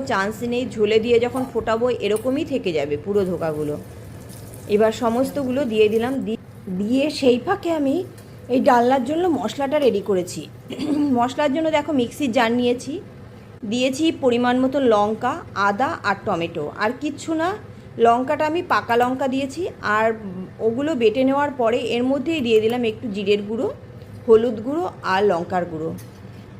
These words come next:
দিয়ে এইবার দেখো ধোকা ঢা-, ভাজা হয়ে গেছে। সেই তেলের মধ্যে দিয়ে দিয়েছি আলুগুলো। আলুগুলো ভাজা হয়ে গেলে দিয়ে দিলাম গোটা গরম মশলা ফোড়নে। গোটা গরম মশলা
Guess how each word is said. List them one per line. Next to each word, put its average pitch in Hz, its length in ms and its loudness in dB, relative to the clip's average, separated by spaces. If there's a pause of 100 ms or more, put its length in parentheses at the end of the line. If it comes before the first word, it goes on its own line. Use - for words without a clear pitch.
(160)
দিয়ে 254 500 2
এইবার 269 440 2
দেখো 269 260 0
ধোকা 254 320 2
ঢা-, 254 160 -2
ভাজা 214 320 2
হয়ে 254 240 4
গেছে। 262 300 -2 (220)
সেই 262 220 4
তেলের 254 340 2
মধ্যে 269 360 2
দিয়ে 233 240 4
দিয়েছি 240 400 0
আলুগুলো। 180 640 0 (120)
আলুগুলো 247 440 2
ভাজা 226 300 0
হয়ে 247 260 2
গেলে 262 280 0
দিয়ে 214 240 4
দিলাম 226 300 -2
গোটা 247 340 0
গরম 202 300 0
মশলা 220 320 -2
ফোড়নে। 156 380 -2 (840)
গোটা 247 260 4
গরম 269 380 2
মশলা 269 440 2